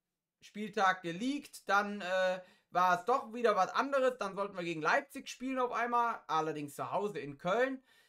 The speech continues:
Ähm, ja, dann sollte der Spielberichtbogen eigentlich erst um zwölf Uhr online gehen. Wann war er online? Um elf Uhr dreißig.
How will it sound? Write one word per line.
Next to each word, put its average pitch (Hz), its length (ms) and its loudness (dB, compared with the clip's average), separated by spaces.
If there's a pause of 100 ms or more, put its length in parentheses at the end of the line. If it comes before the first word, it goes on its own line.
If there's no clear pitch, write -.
(140)
Ähm, 196 440 6
ja, 156 180 2
dann 196 280 -2
sollte 214 360 2
der 190 140 -2
Spielberichtbogen 233 1000 -4
eigentlich 208 540 -2
erst 180 240 -4
um 151 180 -12
zwölf 302 320 -6
Uhr 277 80 0
online 247 320 0
gehen. 233 300 -2
Wann 165 180 -2
war 151 140 0
er 135 180 -4
online? 220 480 2
Um 147 220 -8
elf 143 260 -8
Uhr 131 100 -10
dreißig. 262 840 -2